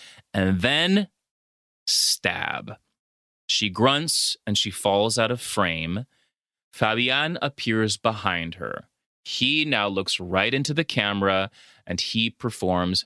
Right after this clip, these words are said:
seppuku on himself with the katana. He falls to the floor dead, and then boo! <gasps> We see La Dueña pop up very, very quickly. She looks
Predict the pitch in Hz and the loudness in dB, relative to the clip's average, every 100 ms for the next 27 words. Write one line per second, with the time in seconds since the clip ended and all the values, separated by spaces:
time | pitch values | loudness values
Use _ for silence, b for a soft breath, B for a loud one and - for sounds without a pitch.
0 | - - 92 - - 110 - 110 107 - | -4 -4 -4 -4 -6 -6 -6 -2 0 0
1 | - 92 92 95 92 - 87 82 - - | -2 -2 -2 -2 -2 -2 0 -2 -4 -6
2 | 90 87 - - 87 - - - 50 50 | -2 -2 -6 -14 -12 -10 -8 -2 -2 -2
3 | - - _ _ _ _ _ _ _ _ | -6 -10 _ _ _ _ _ _ _ _
4 | _ _ _ - 117 - 143 156 143 147 | _ _ _ -2 0 4 2 2 0 -2
5 | 139 - 120 120 117 104 101 101 - _ | -4 0 4 4 4 2 4 2 -4 _
6 | _ - 98 110 123 127 120 - 214 392 | _ -4 0 2 4 2 4 6 6 4
7 | - _ _ - 508 494 - 120 117 - | -2 _ _ -4 -2 -2 -2 -2 0 0
8 | 131 147 156 139 107 - 107 113 117 123 | 0 2 2 -2 -4 -2 0 2 2 2
9 | 120 110 - - 214 156 160 143 123 143 | 0 -2 -2 0 0 2 0 0 0 2
10 | 143 131 127 - 123 120 139 131 123 | 2 2 0 0 -2 0 0 0 -2